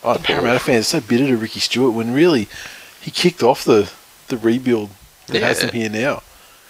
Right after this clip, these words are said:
Speaker 1: I mean, it was a painful rebuild.
Speaker 2: You guys are
Speaker 1: Yeah.
Speaker 2: a test tube baby on Ricky's seed.
Speaker 1: Exactly.
Speaker 2: Yeah.
Speaker 1: Exactly. Uh, at Trent Slats, "Title stripped, on track to be the most dominant team of the past decade."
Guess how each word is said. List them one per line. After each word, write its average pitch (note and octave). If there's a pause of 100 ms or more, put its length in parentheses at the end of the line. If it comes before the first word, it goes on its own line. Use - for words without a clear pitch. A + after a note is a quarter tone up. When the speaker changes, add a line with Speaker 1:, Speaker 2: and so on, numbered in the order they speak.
(160)
Speaker 1:
I A#2+
mean, C#3+
it D#3
was A#2+
a G#2
painful B2+
rebuild. A#2
Speaker 2:
You -
guys C3
are A#2+
Speaker 1:
Yeah. A#2
Speaker 2:
a -
test -
tube A2
baby F#2
on F#2
Ricky's G2+
seed. - (800)
Speaker 1:
Exactly. F#2+ (1040)
Speaker 2:
Yeah. C3
Speaker 1:
Exactly. G2 (1000)
Uh, G#2+
at -
Trent C3
Slats, - (600)
"Title C#3+
stripped, - (100)
on A#2+
track A#2
to B2
be A#2+
the A2+
most A2+
dominant A#2+
team B2
of A#2
the A2+
past A#2
decade." B2